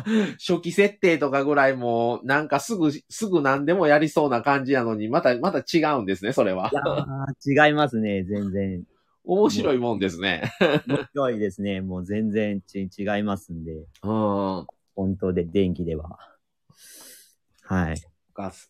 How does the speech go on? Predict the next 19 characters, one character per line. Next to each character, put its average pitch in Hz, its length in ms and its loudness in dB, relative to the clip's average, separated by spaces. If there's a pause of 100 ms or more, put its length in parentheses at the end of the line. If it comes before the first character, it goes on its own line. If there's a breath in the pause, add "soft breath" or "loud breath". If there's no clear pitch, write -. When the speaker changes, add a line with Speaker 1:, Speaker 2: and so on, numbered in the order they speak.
(120)
Speaker 1:
あ 107 160 -6
の、 101 400 -6
得 127 320 -6
意 117 60 -4
や 101 100 -2
っ - 100 -12
た 92 100 -6
ら、 95 240 -6
も 104 300 -6
う 98 40 -6
僕 117 200 -6
が 123 140 -4
全 170 320 -4
然 160 260 -4
ダ 160 160 0
メ 147 140 -2
な 98 160 -2
ん 87 100 -10
で。 92 400 -2